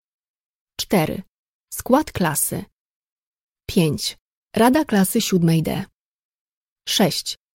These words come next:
Kryteria oceniania w średnich klasach gimnazjum. Siedem.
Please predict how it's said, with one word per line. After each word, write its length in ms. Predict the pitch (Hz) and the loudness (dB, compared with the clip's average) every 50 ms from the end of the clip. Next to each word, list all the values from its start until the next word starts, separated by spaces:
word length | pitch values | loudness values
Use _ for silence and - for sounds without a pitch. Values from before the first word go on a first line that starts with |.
| _ _ _ _ _ | _ _ _ _ _
Kryteria 540 | - - 202 190 202 208 247 262 311 311 - | 2 2 4 4 6 2 4 2 2 0 -2
oceniania 640 | 220 196 - 208 190 185 180 165 156 156 165 196 254 | -4 -2 2 4 4 4 4 4 2 2 0 0 0
w 60 | - | -2
średnich 440 | - - 208 185 170 170 190 220 214 | -2 2 2 2 4 4 4 2 2
klasach 440 | - - 165 156 - - 170 165 175 | 0 -2 -2 0 0 0 -2 -2 0
gimnazjum. 680 | - 226 233 202 165 156 - - 165 151 139 156 196 190 _ _ _ _ _ _ _ _ _ _ _ _ _ _ _ _ _ _ _ - | 2 4 4 6 4 2 -2 -4 -4 -2 -2 -2 -4 -6 _ _ _ _ _ _ _ _ _ _ _ _ _ _ _ _ _ _ _ -8
Siedem. 440 | - - 196 175 120 78 156 175 | -2 0 0 0 0 -4 -6 -6